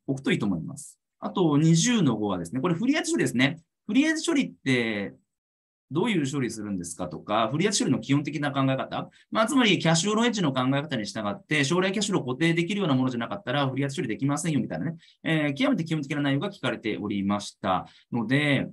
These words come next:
まあ、確かにこの二十の五あたりはですね、非常に危ないというか、怪しいですよね。えー、まあ、さっきお話ししたね、ヘッジ会計ってなんで必要なんですかとか、税効果ってなんで必要なんですかっていうのと同じような感じで、不利益処理って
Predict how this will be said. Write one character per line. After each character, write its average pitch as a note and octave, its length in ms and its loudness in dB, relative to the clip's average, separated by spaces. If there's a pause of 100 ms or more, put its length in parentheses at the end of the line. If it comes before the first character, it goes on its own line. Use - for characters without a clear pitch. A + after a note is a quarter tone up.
(680)
ま A3 120 2
あ、 A3 40 6
確 A#3 140 2
か G3 60 2
に - 80 0
こ D3 100 2
の C#3+ 80 6
二 D#3 120 4
十 G3+ 120 0
の C#3+ 120 2
五 A#2+ 140 -2
あ C3+ 60 2
た C3 100 -2
り G#2 100 -4
は F2 100 -6
で E2+ 60 -10
す E2 80 -12
ね、 A#2 60 -6
非 B2+ 80 -4
常 C3+ 140 4
に C3 120 6
危 B2 380 0
な C3+ 160 4
い G#2 60 -4
と - 60 -12
い - 20 -10
う - 20 -16
か、 G2+ 80 -6
怪 C3 200 0
し C3+ 200 -4
い F2 60 -4
で - 80 -12
す - 140 -16
よ - 80 -10
ね。 C3 340 0 (360)
え F2+ 60 -8
ー、 F2 80 -6 (400)
ま D3+ 80 -4
あ、 - 20 -2
さ C#3 140 -2
っ C3 40 -4
き C3 60 0
お A#2+ 60 0
話 G#2 220 0
し - 80 -10
し - 20 -18
た G#2+ 80 -2
ね、 D#3+ 80 4
ヘ C#3+ 80 4
ッ B2+ 40 2
ジ C3 100 -4
会 C#3 120 0
計 A#2 80 -4
っ E2+ 60 -8
て G2+ 60 -4
な B2 100 0
ん - 20 0
で G2 60 -2
必 - 160 -10
要 G2+ 80 -2
な G#2+ 80 0
ん F#2+ 40 -2
で F2+ 60 -4
す - 120 -10
か G#2 100 -2
と F#2+ 80 -8
か、 F#2 80 -6
税 A2 160 0
効 B2+ 80 -4
果 - 80 -4
っ - 40 -8
て - 60 -6
な A2 100 0
ん G#2 40 -2
で F#2 60 -2
必 - 160 -8
要 G#2 60 0
な A2+ 100 2
ん - 20 0
で F#2 80 0
す - 80 -8
か A2 180 2
っ A2+ 120 -8
て F#2 80 -4
い - 20 -2
う F2+ 40 -2
の G#2 80 -4
と A2+ 60 0
同 A#2+ 80 0
じ C3 80 -4
よ G#3+ 40 0
う G#3+ 40 -2
な F#3+ 60 -2
感 C3+ 140 2
じ G2+ 80 -4
で、 F#2+ 60 -6
不 G#2+ 80 -8
利 A#2 60 -2
益 A2+ 140 -4
処 D#3+ 60 0
理 C#3 80 -2
っ - 20 -12
て F2 220 -4